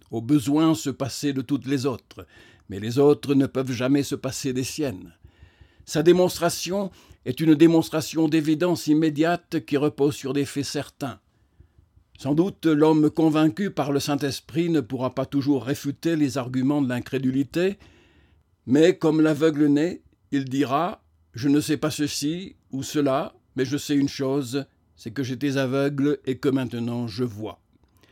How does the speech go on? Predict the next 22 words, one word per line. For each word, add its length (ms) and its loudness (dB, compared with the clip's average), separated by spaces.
Ainsi, 460 0
on 180 4
nie 160 2
aujourd'hui 600 2
non 180 2
seulement 480 2
la 120 2
réalité, 720 2
mais 160 0
même 400 4
la 100 -4
possibilité 800 2
du 100 2
surnaturel. 920 -2
On 140 -12
défie 340 -2
les 120 0
chrétiens 520 2
de 100 4
montrer 500 2
un 140 -2
miracle. 760 -2